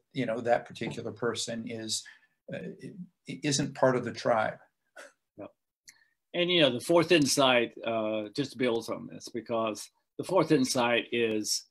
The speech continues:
Speaker 2: we become aware of when, how we're interpersonally, uh, t-,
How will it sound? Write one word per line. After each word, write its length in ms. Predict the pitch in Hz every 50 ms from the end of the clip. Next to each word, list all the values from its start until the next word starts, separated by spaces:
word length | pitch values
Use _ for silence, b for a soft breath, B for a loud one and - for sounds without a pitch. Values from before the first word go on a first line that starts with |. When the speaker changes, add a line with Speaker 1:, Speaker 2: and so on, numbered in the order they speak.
| _ _ _ -
Speaker 2:
we 180 | 120 123 123
become 580 | 113 - - 123 - - 147 139 131 123 113 -
aware 360 | 110 117 123 117 113 110 107
of 60 | 101 -
when, 200 | 123 117 113 110 - _ _
how 300 | - - 131 123 117 113
we're 240 | 107 101 101 - -
interpersonally, 1040 | - 131 117 110 104 - - 185 220 226 - - - 120 110 107 104 101 98 95 - _ _ _ _ _ _ _ _ _ _ _ - -
uh, 240 | 104 101 98 - - - _ _ _ _ _ _ _ - 110 - -
t-, 100 | -